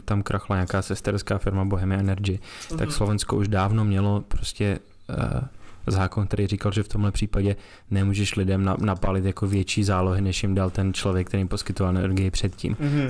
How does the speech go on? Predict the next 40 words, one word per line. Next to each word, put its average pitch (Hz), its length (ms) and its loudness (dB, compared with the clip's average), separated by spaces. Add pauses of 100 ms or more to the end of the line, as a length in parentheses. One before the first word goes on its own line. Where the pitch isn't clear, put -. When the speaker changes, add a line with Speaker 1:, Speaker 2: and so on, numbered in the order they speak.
Speaker 1:
Takže 98 240 0 (220)
jako - 300 -2
něco 101 260 -2
úplně - 180 -2
stoprocentně 101 460 -2
racionálního. 95 500 0
Každopádně 110 400 0
na 110 80 0
Slovensku 110 420 -2
se 147 140 0
rozhodli, 98 480 0 (640)
že 104 160 2
budou 107 380 2
teda 113 220 0
jako 117 400 2
vlastně 101 340 0
se 147 120 0
vyserou 95 420 2
v - 60 -10
podstatě 107 460 -2
na 104 120 2
vlaky, 98 360 0
pokud 104 340 -4
se - 100 0
jim 107 120 2
nelíbí, 98 320 2
že 101 180 2 (400)
jako 101 340 0 (460)
pokud - 280 0
třeba 131 220 0
le-, 117 200 4
jezdí 117 300 2
někam, 120 440 2
kde 110 240 2
se, 117 240 0
kde 107 280 2
to 113 100 0
lidi 107 220 2
nemají 104 260 4
rádi, 117 340 2